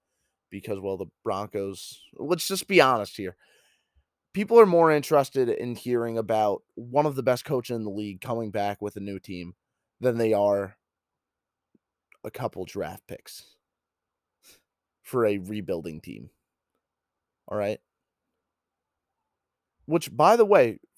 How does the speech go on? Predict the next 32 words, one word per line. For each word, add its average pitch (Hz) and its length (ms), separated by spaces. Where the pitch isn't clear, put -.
from 185 140
the 156 80
Broncos' 156 520
perspective, 107 580
this 190 240
is 247 60
now 233 180
the 123 100
second 185 360
year 139 120
in 120 60
a 117 40
row 147 160
where 117 140
they 123 100
don't 143 200
have 120 100
a 110 60
first 139 320
or 127 200
second 117 320
round 101 200
pick. - 280
So, 104 420
yeah. 110 300
And 123 140
they 131 120
also 135 400
lost 117 680
second 127 300
round 117 180
picks 117 240